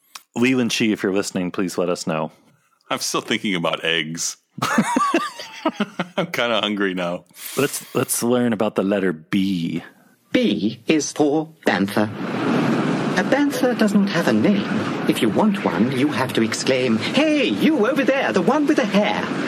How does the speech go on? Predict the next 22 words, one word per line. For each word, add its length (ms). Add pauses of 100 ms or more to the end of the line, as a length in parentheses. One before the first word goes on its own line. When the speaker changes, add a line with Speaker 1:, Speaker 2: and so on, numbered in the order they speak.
(100)
Speaker 3:
And 100
the 60
Bantha 400
will 160
come, 380 (220)
if 140
it's 160
tame. 400 (520)
If 120
I 100
had 200
a 40
Bantha, 360 (600)
I'd 200
name 200
it 120
Samantha. 480 (840)
Speaker 2:
This 200
is 100
kinda 260
weird 280
that 420